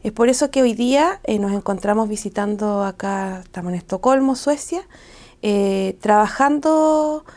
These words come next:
eh, en co-, de manera conjunta con el consulado y con algunas agrupaciones. Estuvimos en el sexto encuentro, eh, de agrupaciones chilenas,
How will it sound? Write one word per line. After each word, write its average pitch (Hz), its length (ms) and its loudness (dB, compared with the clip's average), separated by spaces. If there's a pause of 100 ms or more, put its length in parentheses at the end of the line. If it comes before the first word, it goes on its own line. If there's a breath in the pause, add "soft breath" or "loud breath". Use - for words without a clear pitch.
(240 loud breath)
eh, 226 240 0
en 214 80 2
co-, 214 160 -8
de 208 120 -2
manera 220 240 2
conjunta 294 680 -2
con 294 160 0
el 285 160 -4
consulado 294 840 0 (460 loud breath)
y 277 400 0
con 262 200 2
algunas 226 300 0
agrupaciones. 240 760 2
Estuvimos 233 360 -2
en 220 60 0
el 190 60 -2
sexto 214 520 -4
encuentro, 190 880 -4 (560 loud breath)
eh, 185 240 -2
de 180 100 -4
agrupaciones 180 560 -4
chilenas, 220 400 -4